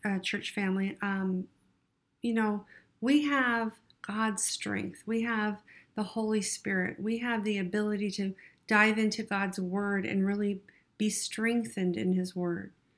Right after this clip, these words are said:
So I encourage you to do those things in your daily life. And, um, I, oh, let me pray for you. Well, Father, I come to you and I thank you, th-, Father, that, you know, you give us resource. You give us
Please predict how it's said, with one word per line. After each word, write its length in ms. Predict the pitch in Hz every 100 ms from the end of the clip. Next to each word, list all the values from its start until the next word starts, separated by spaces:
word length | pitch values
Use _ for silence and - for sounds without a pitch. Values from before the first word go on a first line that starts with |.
| _ _
So 140 | - 233
I 40 |
encourage 460 | 226 226 247 233 233
you 60 |
to 80 | 202
do 200 | 196 214
those 300 | 190 190 185
things 360 | - 196 190 190
in 120 | 185
your 120 | 180
daily 340 | 180 180 180
life. 440 | 180 180 180 185 185
And, 260 | 175 175 180 _ _ _ _ - -
um, 380 | 202 190 185 190 - _ _ _ 202
I, 260 | 190 185 -
oh, 100 | 202
let 160 | 214 208
me 100 | 208
pray 260 | - 190
for 160 | 175 208
you. 260 | 190 185 185 _ _ _ _ _ _ _ _ _ _ -
Well, 160 | 233 226
Father, 280 | 240 226 220
I 60 |
come 240 | 220 233 220
to 140 | 220
you 120 | 208
and 100 | 202
I 80 | 196
thank 300 | 190 208 202
you, 140 | 214
th-, 200 | 214 214 - -
Father, 280 | 208 196 190
that, 200 | 180 - - - - -
you 120 | -
know, 300 | 214 - -
you 200 | 214 254
give 240 | 269 302 294
us 260 | 214 -
resource. 840 | 190 196 220 220 196 101 - - -
You 140 | 208 220
give 260 | 262 262
us 260 | 233 202